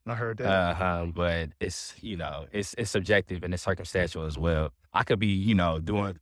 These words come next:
Speaker 2: one year could mean something for me d-, different than what it means for me next year. You know what I'm
Speaker 1: Mm-hmm.
Speaker 2: saying? Like, it's always changing and evolving. But that's a beautiful thing about love in itself,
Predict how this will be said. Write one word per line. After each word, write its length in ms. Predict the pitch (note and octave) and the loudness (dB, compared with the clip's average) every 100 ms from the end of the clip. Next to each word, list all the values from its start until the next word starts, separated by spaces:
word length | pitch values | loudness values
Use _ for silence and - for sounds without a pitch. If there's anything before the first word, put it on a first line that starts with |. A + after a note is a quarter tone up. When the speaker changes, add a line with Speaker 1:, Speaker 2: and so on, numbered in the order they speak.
| _ | _
Speaker 2:
one 520 | G2 A2 C3 C#3 A#2+ G#2+ | -2 2 4 4 2 4
year 260 | A#2+ A#2+ A2+ | 6 6 4
could 180 | G#2 | 0
mean 240 | F#2+ G2+ G#2+ | 2 4 4
something 320 | A2+ G#2+ G#2 | 2 0 -2
for 160 | G#2 G#2+ | 0 0
me 140 | F#2+ | -2
d-, 140 | F#2 F2 | -4 -4
different 240 | G#2 A2+ G2+ | -2 0 -2
than 120 | G2 | 0
what 120 | G2+ | 0
it 40 | F2+ | 2
means 200 | F#2 E2+ | 2 0
for 80 | |
me 100 | F2 | -4
next 300 | E2+ E2 D#2+ | -6 -6 -8
year. 180 | D2 C#2+ D2+ | -10 -12 -8
You 180 | - | -2
know 80 | G#2 | 2
what 60 | G2 | 2
I'm 60 | F#2+ | 0
Speaker 1:
Mm-hmm. 80 | |
Speaker 2:
saying? 180 | G2+ F#2+ | 0 -2
Like, 160 | F2+ E2+ | -2 -4
it's 160 | G2+ - | -6 2
always 420 | A2 A2 G2+ F#2+ | 6 6 6 2
changing 400 | - A2 A2 G2+ | 0 0 0 0
and 120 | F#2+ E2+ | 0 2
evolving. 520 | F2+ G#2 G#2 G#2 G#2+ _ _ - | 4 4 4 -2 -6 _ _ 0
But 80 | |
that's 160 | B2 B2+ | 0 2
a 40 | |
beautiful 300 | F#2+ G2+ G2+ | 0 0 0
thing 220 | F2 G2 F2+ | 0 0 2
about 380 | E2+ E2+ D2+ - | 2 2 0 -4
love 300 | F#2+ F#2+ F2+ | 0 0 0
in 80 | F2 | -4
itself, 440 | - G#2 G2 | -2 0 0